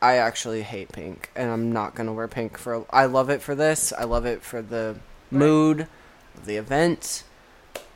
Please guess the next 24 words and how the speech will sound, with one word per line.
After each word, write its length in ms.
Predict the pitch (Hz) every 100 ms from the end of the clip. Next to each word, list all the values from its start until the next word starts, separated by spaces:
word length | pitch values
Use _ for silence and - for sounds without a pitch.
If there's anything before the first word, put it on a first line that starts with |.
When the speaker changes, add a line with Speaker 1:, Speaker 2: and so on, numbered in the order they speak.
| - - -
Speaker 1:
I'm 160 | 127
not 160 | 127 113
wearing 180 | 113 104
pink 220 | 107 80
again 340 | 104 104 117 117 - - - - - - - _ -
anytime 400 | - 113 104 110
soon." 400 | 120 120 120 127 131 - -
Speaker 2:
I 100 | 196
can 140 | 190
imagine. 480 | 139 123 - - -
Speaker 1:
And 200 | - 131
Amelia 640 | 127 123 117 117 113 107 113 - -
turned 220 | - 123 107
it 80 |
around 280 | 104 92 98
and 80 | 98
was 120 | 92
like, 140 | 104 101
"Well, 120 | 117
you 80 | 127
look 140 | 127
great 160 | 123 113
in 100 | 120
pink." 340 | 123 113 113